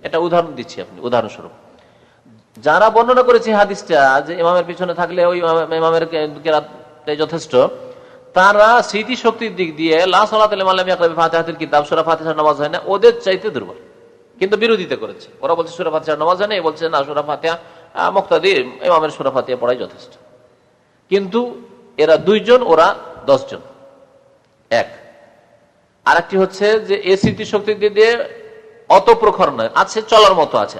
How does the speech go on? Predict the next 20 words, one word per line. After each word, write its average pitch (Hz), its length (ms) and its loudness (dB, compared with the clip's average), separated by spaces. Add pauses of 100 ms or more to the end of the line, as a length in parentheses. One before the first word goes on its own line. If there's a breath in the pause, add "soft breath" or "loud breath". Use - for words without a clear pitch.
(100)
আর 131 120 0
এরা 185 280 0
একবার 165 200 2
প্রখর। 110 320 -6 (800)
তাহলে 110 140 -8
কারটা 139 320 4
নেবেন? 135 280 0 (960)
যাদের 117 280 0
স্মৃতিশক্তি 135 500 -10
প্রখর 131 480 0 (1080)
অথবা 143 540 4
যাদের 131 300 0
দল 117 180 2
ভারী। - 240 -12 (720)
দশ 160 240 6
জন 190 140 4
বয়ান 160 220 4
করেছে, 123 220 -2
আর 131 60 0
দুজন, 110 360 0